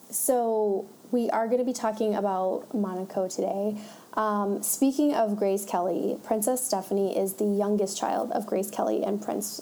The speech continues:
uh, Rainier? Is that how you say it? Rainier?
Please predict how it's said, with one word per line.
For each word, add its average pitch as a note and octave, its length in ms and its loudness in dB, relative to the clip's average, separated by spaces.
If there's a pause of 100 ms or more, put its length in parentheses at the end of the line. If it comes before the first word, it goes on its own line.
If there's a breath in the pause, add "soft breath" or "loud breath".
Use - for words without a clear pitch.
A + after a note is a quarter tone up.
(100)
uh, - 300 -2 (500)
Rainier? A#3 400 0 (160)
Is C#4+ 100 -4
that - 240 -4
how B3+ 80 -2
you C#4 100 0
say D4 220 0
it? D#4 260 -2
Rainier? A3 440 -2